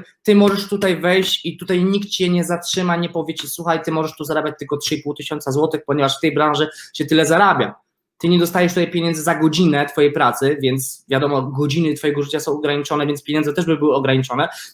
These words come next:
tylko ty tutaj, e, masz dochód odnawialny, czyli możesz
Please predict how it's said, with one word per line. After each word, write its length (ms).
tylko 240
ty 140
tutaj, 600
e, 200
masz 260
dochód 280
odnawialny, 800
czyli 360
możesz 380